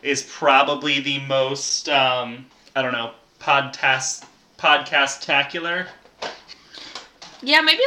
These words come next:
Speaker 2: let's not use that word again.
Speaker 1: <laughs>
Speaker 2: Weird.
Speaker 1: Pod testicle.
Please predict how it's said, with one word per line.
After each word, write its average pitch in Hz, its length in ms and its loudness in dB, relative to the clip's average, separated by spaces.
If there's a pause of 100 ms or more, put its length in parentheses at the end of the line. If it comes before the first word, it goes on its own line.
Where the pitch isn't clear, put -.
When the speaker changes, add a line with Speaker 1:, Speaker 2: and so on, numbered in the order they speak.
Speaker 2:
let's 554 160 -6
not 359 240 0
use 190 160 -6
that 170 220 -4
word 143 260 -6
again. 147 400 -6
Speaker 1:
<laughs> 254 480 4
Speaker 2:
Weird. 147 720 -4 (720)
Speaker 1:
Pod 160 280 4
testicle. 185 640 0